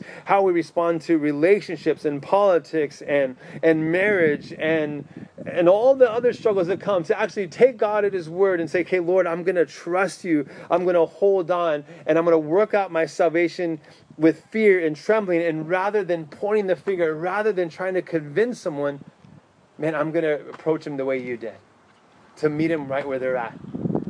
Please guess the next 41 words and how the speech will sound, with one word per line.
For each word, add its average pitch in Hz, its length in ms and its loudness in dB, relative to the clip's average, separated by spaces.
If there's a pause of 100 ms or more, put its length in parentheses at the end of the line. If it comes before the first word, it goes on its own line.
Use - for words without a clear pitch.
(220)
and 147 180 -4
to 151 100 -4
love 147 300 2
him 147 160 -4
right 135 160 -2
where 127 180 -2
they're 123 120 -2
at. - 360 -8
That's 190 280 2
what 226 100 4
the 185 80 4
word 165 320 2
holding 170 540 2
fast, 160 280 0
it's, 143 200 -8
it's 156 160 -6
talking 196 280 0
about 139 280 -2
just - 200 -6
simply 185 380 -2 (240)
applying 160 760 0
God's 165 360 0
word 131 460 0 (320)
to - 180 -2 (100)
every 170 400 -2
situation 139 600 -4
in 131 80 -6
our 120 100 -2
life. 113 280 -6 (300)
I 147 160 4
believe 170 400 2
that 147 180 2
as 139 240 -2
the 139 100 -2
church, - 580 0
like, 135 360 0 (1080)
man, 151 160 4
I, 143 180 2
I, 143 260 0
I 139 40 2
believe 147 540 0